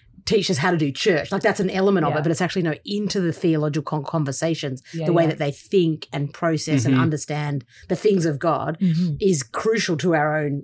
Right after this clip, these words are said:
Speaker 1: kind of formation as the people of God. You know,
Speaker 3: Right.
Speaker 1: like,
Speaker 2: Yes.
Speaker 1: that it's
Speaker 2: Yes.
Speaker 1: not just how do we teach adult things in a child in a way that a child can understand it,
Speaker 3: Yes.
Speaker 1: but actually
Speaker 2: Yes.
Speaker 1: how do we actually have the child's voice in the conversation? Yeah,
Speaker 2: Yes.
Speaker 1: it's just a, it's
Speaker 2: Yeah,
Speaker 1: a
Speaker 2: yeah,
Speaker 1: totally
Speaker 2: yeah.
Speaker 1: different thing.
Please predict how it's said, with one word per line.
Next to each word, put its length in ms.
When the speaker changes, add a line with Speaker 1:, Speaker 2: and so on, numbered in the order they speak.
Speaker 1:
kind 160
of 100
formation 560
as 120
the 60
people 280
of 80
God. 280
You 140
know, 120
Speaker 3:
Right. 60
Speaker 1:
like, 140
Speaker 2:
Yes. 300
Speaker 1:
that 100
it's 140
Speaker 2:
Yes. 20
Speaker 1:
not 160
just 220
how 120
do 80
we 120
teach 320
adult 340
things 400
in 140
a 80
child 480
in 100
a 60
way 160
that 80
a 40
child 220
can 100
understand 400
it, 100
Speaker 3:
Yes. 40
Speaker 1:
but 100
actually 340
Speaker 2:
Yes. 300
Speaker 1:
how 100
do 60
we 80
actually 220
have 180
the 80
child's 260
voice 320
in 100
the 80
conversation? 800
Yeah, 220
Speaker 2:
Yes. 80
Speaker 1:
it's 40
just 160
a, 40
it's 100
Speaker 2:
Yeah, 140
Speaker 1:
a 20
Speaker 2:
yeah, 60
Speaker 1:
totally 200
Speaker 2:
yeah. 80
Speaker 1:
different 200
thing. 180